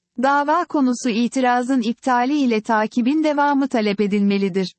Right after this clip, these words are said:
Bununla beraber dilekçede borçlunun icra inkar tazminatına mahkum edilmesi isteminde de bulunulmalıdır.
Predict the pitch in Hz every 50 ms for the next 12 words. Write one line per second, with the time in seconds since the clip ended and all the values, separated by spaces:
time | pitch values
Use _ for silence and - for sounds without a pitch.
0 | _ _ _ _ _ - 226 277 294 311 359 381 370 339 302 226 240 240 233 233
1 | 233 233 226 233 233 233 240 226 208 226 220 254 294 - - - 262 220 233 220
2 | 202 208 208 208 208 - - - 220 220 220 233 247 240 - 226 226 208 208 233
3 | 254 262 254 240 233 247 254 - 277 285 294 294 - - 254 240 233 214 226 233
4 | 220 220 214 220 226 - 233 233 233 233 220 214 214 214 - - 311 311 311 285
5 | 247 233 233 226 220 226 214 - 262 233 233 220 - - 254 240 233 240 240 247
6 | 285 285 254 262 220 202 220 208 202 196 196 190 190 190 190 185 185 185 165 185
7 | 180 175 -